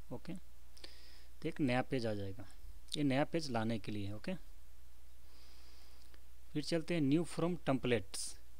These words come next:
अगर templates अगर बना बनाया चाहिए तो आप यहाँ से ले सकते हैं, advertisement का ले सकते हैं, business card का ले सकते हैं, जो भी चाहिए यहाँ पे आप इस्तेमाल करेंगे, click करेंगे,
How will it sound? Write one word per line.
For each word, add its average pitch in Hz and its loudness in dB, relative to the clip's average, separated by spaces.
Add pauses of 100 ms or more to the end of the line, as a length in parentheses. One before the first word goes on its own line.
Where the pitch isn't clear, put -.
(100)
अगर 151 4 (680)
templates 143 4
अगर 165 4
बना 123 6
बनाया 147 8
चाहिए 123 2 (1120)
तो - 0
आप 151 2
यहाँ 131 4
से - 0
ले 156 4
सकते - 0
हैं, 113 0
advertisement 123 2
का - 0
ले 120 2
सकते - -2
हैं, 117 -2 (1300)
business 120 2
card 127 2
का - 0
ले 120 2
सकते - -2
हैं, 113 -2
जो 170 2
भी 175 4
चाहिए 160 2
यहाँ 127 4
पे 143 2
आप 180 2 (1120)
इस्तेमाल 139 0
करेंगे, 151 2
click 135 0
करेंगे, 156 2